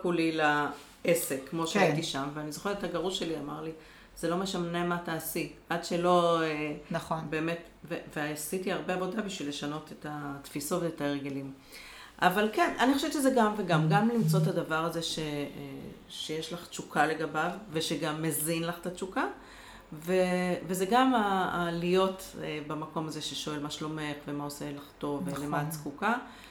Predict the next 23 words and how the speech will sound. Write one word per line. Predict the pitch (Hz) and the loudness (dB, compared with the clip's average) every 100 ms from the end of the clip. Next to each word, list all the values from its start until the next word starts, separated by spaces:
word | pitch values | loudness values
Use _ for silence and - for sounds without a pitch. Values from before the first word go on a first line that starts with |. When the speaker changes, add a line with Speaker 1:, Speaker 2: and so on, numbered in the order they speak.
| - - | -20 -12
Speaker 1:
זה | 156 | -6
שילוב | - 175 175 175 - | -2 0 2 2 0
בין | 147 143 | -2 0
ה-, | 143 139 139 135 135 131 - | -2 -4 -6 -6 -6 -8 -2
Speaker 2:
אני | 190 180 | 0 2
Speaker 1:
בין | |
Speaker 2:
חושבת | 185 - 233 269 | 0 0 0 0
Speaker 1:
השניים. | - 202 180 170 170 160 160 165 | 0 2 4 4 2 0 -2 -2
Speaker 2:
שהאמירה | 180 160 165 165 175 220 226 | -4 -4 -2 0 4 6 6
למצוא | 190 175 - - 214 | 6 2 -2 2 2
את | 214 | 4
המקום | 190 165 151 - 196 202 | 2 0 -4 0 2 2
שזה | - 175 165 | 0 -2 -2
התשוקה | 185 - - 202 | -2 -6 -2 -2
שלך, | - 214 175 175 | 0 0 0 -4
אני | - 170 | -6 -6
משליכה | 156 165 - 180 | -6 -6 0 0
ממי | 175 170 170 | 2 0 -2
שאני | - 190 160 | -2 -2 0
הייתי, | 151 214 - 196 - - - - - - - - | 2 0 2 -2 -2 -12 -18 -20 -20 -20 -20 0
הוא | 185 185 | 4 6
מאוד | 196 226 | 8 10
מפחיד, | 254 226 - 226 | 8 6 4 4